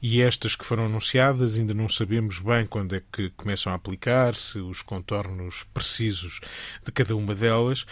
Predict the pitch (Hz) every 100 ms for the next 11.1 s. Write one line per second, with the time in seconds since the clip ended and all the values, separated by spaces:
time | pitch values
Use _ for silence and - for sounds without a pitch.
0 | - - - 151 185 - 151 135 - 110
1 | 110 101 104 - 110 101 98 95 - 104
2 | 98 - 95 95 - 101 - 104 101 104
3 | 110 104 95 95 90 104 104 95 90 92
4 | 92 92 - 95 101 92 85 80 - -
5 | - - 95 95 101 - 110 98 92 90
6 | 90 92 98 95 95 98 92 92 - 98
7 | 85 - - - - 175 139 110 117 98
8 | 123 - 117 135 135 123 143 127 123 113
9 | 87 85 87 90 92 98 - 101 - 104
10 | 113 104 107 - 107 104 101 107 107 95